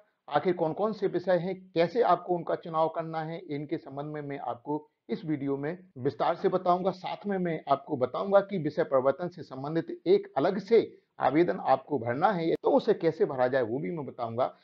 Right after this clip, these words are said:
और दस्तावेज जमा करना है तो कौन-कौन से दस्तावेज आपको अपने महाविद्यालय में प्रवेश से संबंधित दस्तावेज जमा करना है,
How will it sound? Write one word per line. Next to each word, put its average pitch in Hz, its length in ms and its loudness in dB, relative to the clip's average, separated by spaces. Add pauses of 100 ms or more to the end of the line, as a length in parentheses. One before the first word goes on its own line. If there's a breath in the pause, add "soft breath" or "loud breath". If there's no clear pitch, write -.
(100)
और 220 160 4
दस्तावेज 185 640 4
जमा 165 280 0
करना 147 400 0
है 156 120 -2
तो 170 100 -10
कौन-कौन 196 500 0
से 226 120 -4
दस्तावेज 160 540 0
आपको 139 320 -2
अपने 139 200 -6
महाविद्यालय 123 580 0
में 131 160 -8
प्रवेश 120 360 -2
से 110 80 -12
संबंधित 123 420 -4
दस्तावेज 139 540 -4
जमा 120 180 -4
करना 110 300 -10
है, 180 300 -8